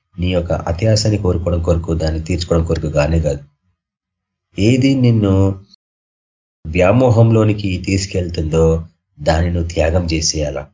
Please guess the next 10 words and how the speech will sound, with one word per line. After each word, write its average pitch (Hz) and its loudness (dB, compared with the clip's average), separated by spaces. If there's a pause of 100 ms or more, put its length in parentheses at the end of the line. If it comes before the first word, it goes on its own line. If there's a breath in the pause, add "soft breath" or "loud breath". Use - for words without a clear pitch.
ఈ 73 -8
రోజు 73 -8
నుంచి. 71 -14 (1200)
అప్పుడే 98 -2
నువ్వు 90 0 (120)
ప్రతి 87 -2
దినము 98 2
మరణించినట్లు, 82 0
దినదినం 107 2
మరణించాలా. 107 2